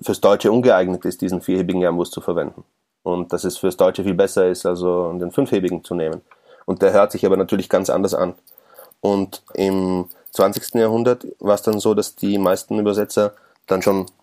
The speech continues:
versucht haben, äh, das Versmaß also zu übernehmen. Aber die dachten sich wieder, dass es im, wahrscheinlich fürs Deutsche ungewöhnlich ist,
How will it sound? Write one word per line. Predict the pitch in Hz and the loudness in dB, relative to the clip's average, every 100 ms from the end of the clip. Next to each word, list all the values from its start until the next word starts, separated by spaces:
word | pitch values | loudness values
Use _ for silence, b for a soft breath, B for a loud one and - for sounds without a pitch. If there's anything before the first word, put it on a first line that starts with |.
| _ | _
versucht | - 101 120 - | -6 -2 -2 2
haben, | 117 113 110 _ _ _ _ | 2 2 -6 _ _ _ _
äh, | 101 98 95 92 | -2 2 2 2
das | 82 90 | -2 2
Versmaß | 95 92 92 90 | 2 2 0 2
also | 92 87 | 0 -2
zu | 98 | -2
übernehmen. | 92 85 107 160 247 b b b b - | 0 0 0 -2 -4 b b b b 2
Aber | 98 107 | 4 4
die | 110 | 4
dachten | 104 - 110 | 2 2 -2
sich | 113 113 | 0 2
wieder, | 117 | 2
dass | 113 - | 0 -2
es | 107 | -2
im, | 113 104 | -2 -4
wahrscheinlich | - - - 101 - 113 - | -8 -12 -2 0 2 -2 -4
fürs | 110 | 0
Deutsche | - 104 - 107 | 2 2 2 0
ungewöhnlich | 120 113 110 110 104 | 2 2 2 0 -2
ist, | 113 - | -4 -6